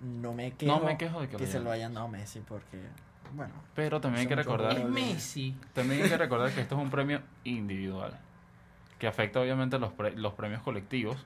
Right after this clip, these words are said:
Speaker 2: pero más que todo es un premio individual.
Speaker 3: Bueno, pero individual, ¿tú crees que, que quién está mejor ahí?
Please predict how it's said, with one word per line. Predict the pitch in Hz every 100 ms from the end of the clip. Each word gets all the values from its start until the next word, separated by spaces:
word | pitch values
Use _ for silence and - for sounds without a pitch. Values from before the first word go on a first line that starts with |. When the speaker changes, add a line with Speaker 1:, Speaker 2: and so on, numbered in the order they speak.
| - - - - -
Speaker 2:
pero | 104 101
más | 95
que | 110
todo | 113
es | 123
un | 95
premio | 95 95
individual. | 92 90 90 98
Speaker 3:
Bueno, | - -
pero | 139
individual, | 143 139 143 147 160
¿tú |
crees | 208 220
que, | 240 208 156
que | - 147
quién | 139 151 165
está | 160 180
mejor | 175 175 165
ahí? | 147 101 -